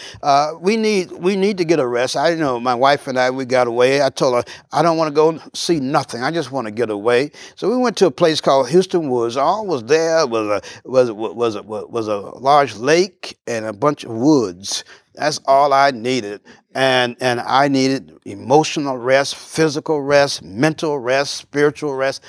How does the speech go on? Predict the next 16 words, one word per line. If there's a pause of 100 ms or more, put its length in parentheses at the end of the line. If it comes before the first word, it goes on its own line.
(100)
I
needed
it
all. (480)
Okay,
and
so, (360)
and
so
we
went
there (100)
and,
and
got
replenished.